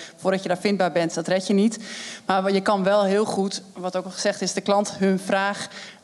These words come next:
opnemen op je website in hun informatie. Want ze, wat zij willen is een inspirerende, toffe plek, ehm, met heel veel ruimte, landelijk gelegen,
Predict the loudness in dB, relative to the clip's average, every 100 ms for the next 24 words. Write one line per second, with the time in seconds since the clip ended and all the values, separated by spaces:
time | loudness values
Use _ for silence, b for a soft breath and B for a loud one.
0 | _ 0 4 4 4 4 2 2 -2 0
1 | 0 2 0 0 0 0 0 0 0 0
2 | -2 0 0 0 0 0 0 2 2 2
3 | 2 2 0 0 0 2 2 4 4 2
4 | 0 -2 -2 -2 0 0 0 -8 B B
5 | B -4 0 4 4 4 2 0 -2 -2
6 | 0 2 2 4 2 4 2 0 0 2
7 | 2 4 2 0 0 2 2 0 -2 -4